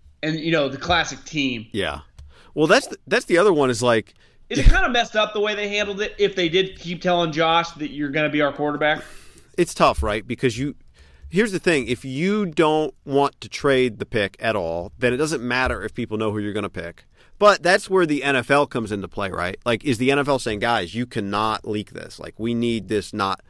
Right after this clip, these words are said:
Speaker 2: we need this to be quiet." So that's the other thing that might have tied their hands if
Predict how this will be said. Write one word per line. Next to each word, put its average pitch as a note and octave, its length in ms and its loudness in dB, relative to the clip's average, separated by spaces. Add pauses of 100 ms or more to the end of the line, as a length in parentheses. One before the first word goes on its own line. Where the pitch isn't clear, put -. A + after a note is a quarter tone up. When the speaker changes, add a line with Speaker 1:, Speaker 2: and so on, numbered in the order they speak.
(220)
Speaker 2:
we C3+ 100 2
need C3 220 2
this B2 140 0
to - 80 -6
be F#2+ 120 -8
quiet." - 520 -6
So B2+ 120 -4
that's D#3+ 160 2
the D#3 140 0
other B2+ 160 2
thing A2 180 -4
that F#2+ 100 -6
might G#2 200 -2
have - 80 -4
tied G2 300 -2
their F#2+ 160 -4
hands A2+ 340 -4
if - 260 -4